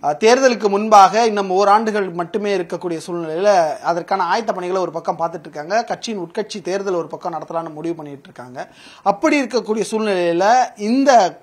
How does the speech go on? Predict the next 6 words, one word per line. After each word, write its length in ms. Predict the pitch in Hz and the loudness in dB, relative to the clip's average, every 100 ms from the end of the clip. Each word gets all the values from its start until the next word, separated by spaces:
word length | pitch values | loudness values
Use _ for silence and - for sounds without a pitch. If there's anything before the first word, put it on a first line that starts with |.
| - | 0
ஆலோசனை 420 | 165 214 220 190 | 2 2 -2 -8
கூட்டம் 240 | 170 208 | -8 -8
மிக 160 | 180 180 | -6 -8
முக்கியமானதாக 920 | 165 165 190 180 185 196 185 180 190 | -8 -6 -2 0 0 0 -2 -2 -4
இருக்கும்னு 400 | 156 165 175 170 | -6 -8 -8 -8
எதிர்பார்க்கப்படுகிறது. 920 | 151 156 147 143 131 127 123 127 165 | -10 -10 -10 -12 -14 -20 -20 -16 -16